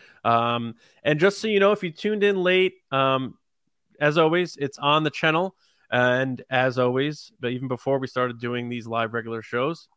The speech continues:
it'll be on your podcast feeds tomorrow morning, wherever you prefer to get your, uh, audio pod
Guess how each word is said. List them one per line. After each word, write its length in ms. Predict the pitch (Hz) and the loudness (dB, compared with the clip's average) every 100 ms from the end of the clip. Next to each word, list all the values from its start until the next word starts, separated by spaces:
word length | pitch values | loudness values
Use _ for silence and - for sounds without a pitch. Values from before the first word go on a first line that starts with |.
| _ | _
it'll 140 | 117 110 | -14 -10
be 120 | 113 | -8
on 100 | 110 | -8
your 80 | 101 | -8
podcast 560 | - 113 113 117 104 - | -2 -2 -2 -4 -6 -8
feeds 280 | 117 113 | -10 -10
tomorrow 340 | - 110 110 107 | -12 -6 -4 -2
morning, 420 | 123 175 175 160 | 2 4 2 0
wherever 220 | 127 117 | -4 -4
you 60 | 113 | -8
prefer 300 | - - 113 | -10 -6 -6
to 60 | |
get 200 | 113 110 | -4 -8
your, 260 | 110 107 104 _ _ _ _ | -6 -8 -8 _ _ _ _
uh, 300 | - 95 76 | -6 -4 -4
audio 320 | - 117 107 107 | -2 -2 -2 -6
pod 340 | - 98 98 | -6 -6 -8